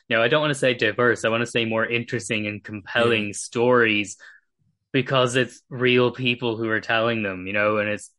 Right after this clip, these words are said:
Speaker 1: they're telling them because they want to tell it, not necessarily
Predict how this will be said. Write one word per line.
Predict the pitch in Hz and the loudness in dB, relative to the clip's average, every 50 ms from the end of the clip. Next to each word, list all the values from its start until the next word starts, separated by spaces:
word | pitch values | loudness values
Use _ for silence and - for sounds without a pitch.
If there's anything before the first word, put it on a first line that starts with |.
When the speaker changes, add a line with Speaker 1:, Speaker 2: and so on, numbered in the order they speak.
| _ _ - | _ _ -2
Speaker 1:
they're | 120 113 | 0 0
telling | 110 - 117 110 110 110 113 110 | 0 0 -2 -2 0 -2 -2 -4
them | 107 107 104 95 - | -4 -6 -6 -8 -10
because | 104 - - - 113 104 101 104 104 101 101 95 92 - - - - - _ _ _ | -12 -12 -10 -6 -4 -2 -2 0 -2 -2 -4 -6 -10 -14 -20 -20 -20 -20 _ _ _
they | 113 107 107 | -4 -4 -2
want | 104 107 107 104 98 - | -2 -2 -2 -2 -4 -8
to | - 110 | -12 -10
tell | - - 107 107 117 135 | -6 -2 0 2 2 2
it, | 151 156 - 127 | 2 2 0 -2
not | 123 117 110 104 - 113 | -2 -2 -2 -2 -2 -4
necessarily | 107 107 - - 107 - - 117 107 107 107 104 104 104 | -4 -4 -6 -8 -8 -4 0 2 2 4 2 2 0 -2